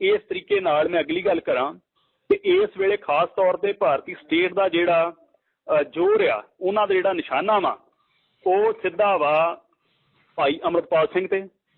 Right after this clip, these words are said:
ਭਾਈ ਅੰਮ੍ਰਿਤਪਾਲ ਸਿੰਘ ਦੀ ਜ਼ਿੰਦਗੀ ਦਾਅ ਤੇ ਲੱਗੀ ਹੋਈ ਆ। ਸੋ ਖਾਲਸਾ ਪੰਥ ਦੇ ਅਸੀਂ ਰਿਣੀ ਆ, ਜਿੰਨਾ ਵੀ ਸਾਡਾ ਸਾਥ ਦੇ ਰਹੇ ਹੋ ਤੁਸੀਂ, ਤੁਹਾਡੇ ਧੰਨਵਾਦੀ ਆ। ਬਾਕੀ ਇੱਥੇ ਜਿਹੜੀ ਗੱਲ ਆ ਕਿ ਸਿਹਤ ਤੌਰ ਤੇ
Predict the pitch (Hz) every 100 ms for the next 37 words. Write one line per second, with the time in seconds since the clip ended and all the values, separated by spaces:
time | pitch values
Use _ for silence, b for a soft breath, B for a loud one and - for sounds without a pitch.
0 | - 147 170 175 175 - 180 170 185 190
1 | 160 147 147 180 135 120 143 165 156 185
2 | 180 180 190 185 _ _ _ _ 180 185
3 | 185 156 151 156 196 196 175 - 185 180
4 | 190 147 151 175 180 151 156 202 - 156
5 | 170 165 147 139 135 175 196 180 147 131
6 | 160 131 139 165 123 110 123 107 - _
7 | _ _ _ _ 156 165 196 208 208 214
8 | 202 165 165 185 190 196 196 190 190 -
9 | _ _ - 190 202 147 127 160 160